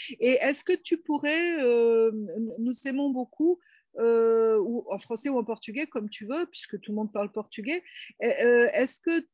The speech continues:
tu, euh, tu pourrais, en fait, nous donner une idée du profil de ta carrière ? Parce qu'on, on s'intéresse beaucoup aux carrières des lusistes, voir un peu comment, euh, comment se construit une carrière de lusiste à travers le, le temps et, et,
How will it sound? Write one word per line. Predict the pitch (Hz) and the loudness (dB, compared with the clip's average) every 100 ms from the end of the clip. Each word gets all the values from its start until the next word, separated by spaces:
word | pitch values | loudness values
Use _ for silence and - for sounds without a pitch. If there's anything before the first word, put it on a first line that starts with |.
| _ | _
tu, | - - | -20 -8
euh, | 190 240 233 226 | -2 -2 -2 -6
tu | - | -10
pourrais, | - 254 254 339 | -6 -4 0 0
en | 277 | -2
fait, | - 277 - | -2 -4 0
nous | 262 208 | -2 0
donner | 233 254 | -2 0
une | 302 254 254 | 0 0 0
idée | 220 277 311 | 0 -2 -4
du | 233 | -6
profil | 208 240 233 294 262 | -6 -4 -4 -4 -6
de | |
ta | 247 254 | -6 -6
carrière ? | - 240 247 254 - | -4 -4 -2 -4 -6
Parce | 214 | -12
qu'on, | - 226 170 | -8 -8 -6
on | 233 | -4
s'intéresse | 240 240 262 277 233 | -2 0 2 2 2
beaucoup | 269 - 320 294 | -2 0 0 0
aux | |
carrières | - 233 247 285 262 | -2 -2 0 0 0
des | 262 | 0
lusistes, | 254 226 254 294 - - - - - 415 | 0 0 0 0 0 -8 -10 -16 -14 -12
voir | 202 277 285 | 0 2 2
un | 277 | 0
peu | 311 339 330 _ - | 0 -2 -2 _ -20
comment, | - 294 320 339 320 277 | -4 0 2 2 2 4
euh, | 247 240 240 233 | 6 6 4 2
comment | 285 311 | -4 -6
se | 349 339 | -6 -6
construit | 330 330 - 370 | -6 -10 4 4
une | 349 302 | 4 2
carrière | 294 269 294 311 | -2 2 2 2
de | 285 | 0
lusiste | 277 269 247 302 - - 226 | 0 0 -2 -6 -6 -8 -8
à | 220 233 | -6 -8
travers | - 254 269 254 | -6 0 0 0
le, | 254 240 233 233 226 - - - 311 | -2 0 0 0 -4 -8 -20 -20 -16
le | 226 247 | -4 -4
temps | 247 294 339 349 | 0 0 0 -2
et, | 254 233 226 226 220 214 214 208 190 135 208 | 0 2 2 2 2 0 -2 -4 -6 -6 -4
et, | 214 | -4